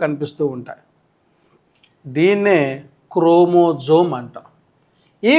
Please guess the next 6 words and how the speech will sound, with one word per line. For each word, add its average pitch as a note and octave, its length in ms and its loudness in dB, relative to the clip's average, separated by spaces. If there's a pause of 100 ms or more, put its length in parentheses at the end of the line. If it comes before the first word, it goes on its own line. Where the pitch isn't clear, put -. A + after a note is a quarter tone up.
(120)
క్రోమోజోమ్ని C4 680 2 (160)
గుర్తించినటువంటి G#3+ 840 0 (100)
శాస్త్రవేత్త F#3 720 0 (1080)
హాఫ్ F#3+ 360 2 (240)
మీస్టర్. D#3 640 -6 (2250)
హాఫ్ G3+ 340 2